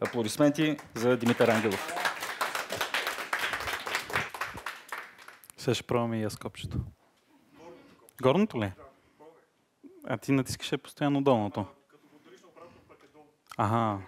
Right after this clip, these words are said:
Speaker 2: <laughs> Няма да. Днес ще поговорим малко,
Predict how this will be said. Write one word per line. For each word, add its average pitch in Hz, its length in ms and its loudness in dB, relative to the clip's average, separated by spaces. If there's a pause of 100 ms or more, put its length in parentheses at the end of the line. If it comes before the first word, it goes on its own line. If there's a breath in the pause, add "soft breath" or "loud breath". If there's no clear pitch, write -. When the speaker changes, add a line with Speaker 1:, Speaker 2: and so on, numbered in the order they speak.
(180)
Speaker 2:
<laughs> - 260 -20
Няма 156 560 6
да. 107 320 6 (1200 loud breath)
Днес 147 200 4
ще - 120 -2
поговорим 143 400 6
малко, 139 680 6